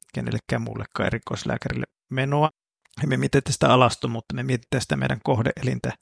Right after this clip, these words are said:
ja sen niin kuin diagnostiikka, mikä tämä tauti on, m-, miten mä voisin sitä auttaa, mitä mä tutkimuksia mun tarvii nyt tässä tehdä, mitä mä näen tässä kuvassa, kun mä teen tätä ultraääntä. Elikkä se on jatkuvaa niin kuin pohdintaa, ammatillista pohdintaa, ja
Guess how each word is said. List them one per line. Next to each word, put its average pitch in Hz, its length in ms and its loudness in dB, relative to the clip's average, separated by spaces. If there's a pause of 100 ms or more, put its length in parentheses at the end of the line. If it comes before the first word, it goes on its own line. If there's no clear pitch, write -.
(500)
ja 117 200 4 (460)
sen 120 340 2 (420)
niin 127 140 -4
kuin 117 120 -2
diagnostiikka, 127 760 2
mikä 120 340 2
tämä 110 320 -2
tauti - 400 -4
on, 127 120 -8
m-, - 140 -8 (420)
miten 151 280 4
mä 135 220 0
voisin 135 200 -6
sitä - 160 -4 (120)
auttaa, 123 400 2
mitä 160 220 2
mä 139 160 2
tutkimuksia - 600 2
mun 65 180 0
tarvii - 280 2
nyt - 180 -4
tässä - 260 -2
tehdä, 143 260 6
mitä 151 280 2
mä 127 140 4
näen 107 220 4
tässä - 240 -4 (100)
kuvassa, 156 380 4
kun 71 120 -4
mä 65 120 -2
teen - 160 -2
tätä - 240 -4
ultraääntä. 120 680 -2 (440)
Elikkä 123 260 4
se 139 100 6
on 131 140 0 (160)
jatkuvaa 123 540 4
niin 117 100 0
kuin 110 180 -6
pohdintaa, 117 600 2
ammatillista 120 640 2
pohdintaa, - 580 -6
ja - 120 -4